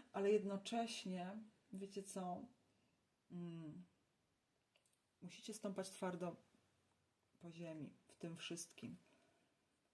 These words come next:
Jakby wiem, kim jestem, byku, em, wiem, co sobą reprezentuję, wiem,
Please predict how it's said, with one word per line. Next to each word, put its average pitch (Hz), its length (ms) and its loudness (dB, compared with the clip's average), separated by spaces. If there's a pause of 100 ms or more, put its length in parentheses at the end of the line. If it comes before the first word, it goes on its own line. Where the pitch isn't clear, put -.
(300)
Jakby 180 240 0
wiem, 262 220 4
kim 285 220 2
jestem, 185 460 2
byku, 185 460 0 (1500)
em, 165 480 -2 (420)
wiem, 208 440 2 (400)
co 220 120 -6
sobą 208 200 2
reprezentuję, 196 840 2 (100)
wiem, 202 420 2